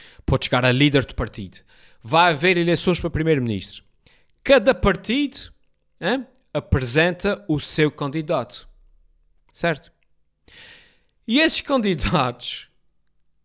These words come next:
esses candidatos que vão concorrer àquele lugar passam por um processo de seleção,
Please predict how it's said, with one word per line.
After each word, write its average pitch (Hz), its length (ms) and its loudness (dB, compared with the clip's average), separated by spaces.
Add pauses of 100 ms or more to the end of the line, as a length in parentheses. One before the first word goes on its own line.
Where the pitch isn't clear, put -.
(600)
esses 240 220 6
candidatos 185 600 2
que - 200 -20
vão 135 320 2
concorrer 156 640 -4
àquele 117 360 -8
lugar 147 440 -2 (300)
passam 220 340 2
por 202 160 -8
um 202 80 -8
processo 180 460 -8
de - 60 -10
seleção, 165 500 -8